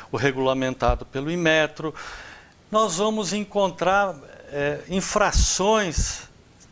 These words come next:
todo quanto é lado. Então, aquilo que se, que se registra em termos de infração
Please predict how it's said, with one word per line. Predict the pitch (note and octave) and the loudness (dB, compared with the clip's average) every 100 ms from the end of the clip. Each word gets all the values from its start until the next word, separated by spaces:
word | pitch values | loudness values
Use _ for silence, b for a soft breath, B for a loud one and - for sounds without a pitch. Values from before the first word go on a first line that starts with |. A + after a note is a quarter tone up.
| - | -4
todo | - G3+ F#3 | 2 2 2
quanto | E3+ E3 D3 | -4 -8 -4
é | |
lado. | C3+ A2 G2 - - B B B B | -4 -4 -8 -16 -20 B B B B
Então, | F3 B3 B3 | -2 2 2
aquilo | - - C#4+ C#4 G#3+ | 0 0 2 2 0
que | - | 0
se, | - E3+ C#3+ C3+ - - - | 0 2 -2 -2 -8 -20 -8
que | - | -4
se | - C3 | -2 0
registra | C3+ A#2 - F3+ A#3 - C#3+ B2 | 2 2 2 2 4 4 2 -12
em | |
termos | A2 B2+ B2+ A#2+ A2 | -12 -8 -8 -8 -10
de | |
infração | A#2+ - A2+ - - G3+ | -10 -4 -4 -2 0 0